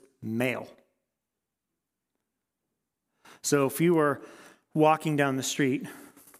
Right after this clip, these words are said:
and you saw a piece of paper on the floor, on the ground, and it said, "Dear Susie,"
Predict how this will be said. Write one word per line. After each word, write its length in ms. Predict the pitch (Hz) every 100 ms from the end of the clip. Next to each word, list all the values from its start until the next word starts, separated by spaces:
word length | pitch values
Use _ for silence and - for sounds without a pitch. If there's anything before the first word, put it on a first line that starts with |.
| _ _
and 160 | 139 120
you 300 | 131 127 127
saw 240 | - - 139
a 40 |
piece 240 | 139 135 135
of 60 |
paper 520 | - 139 139 127 127 - -
on 160 | 120
the 80 | 123
floor, 460 | - 127 120 139 - - - -
on 140 | 127 120
the 60 |
ground, 460 | 120 120 117 123 131 _ _ _ _ _ _ _
and 160 | - 123
it 160 | 131 -
said, 540 | - 131 123 117 - - _ _ 127
"Dear 520 | 123 143 151 147 143 - - _
Susie," 680 | - - 156 156 123 135 151